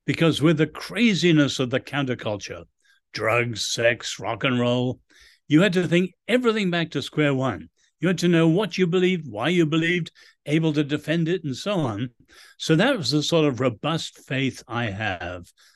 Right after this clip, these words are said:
And I've written books on that. We need to understand why we believe what we believe. So however tough the times get, we stand firm,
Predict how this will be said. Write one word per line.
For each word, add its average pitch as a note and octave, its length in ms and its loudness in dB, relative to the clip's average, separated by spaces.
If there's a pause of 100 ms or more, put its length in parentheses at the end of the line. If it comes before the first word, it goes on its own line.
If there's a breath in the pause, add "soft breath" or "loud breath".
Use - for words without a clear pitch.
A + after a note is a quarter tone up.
(120 soft breath)
And B3 100 0
I've G3 100 2
written D3 240 0
books F3 300 -2
on A#2+ 120 0
that. F#2 260 -8 (680)
We E3 160 4
need F#3 200 2
to D3+ 100 2
understand A#2 880 0 (380)
why C3+ 500 -2
we D#3+ 220 6
believe A#2 560 -2
what A2+ 200 -6
we A2 140 -6
believe. G2 560 -10 (380 soft breath)
So C3 280 -4
however C3+ 300 0
tough - 400 -6
the B2+ 120 -6
times A#2 440 -6
get, A2+ 400 -8 (380 soft breath)
we B3 100 0
stand F3+ 460 -2
firm, A2 500 -2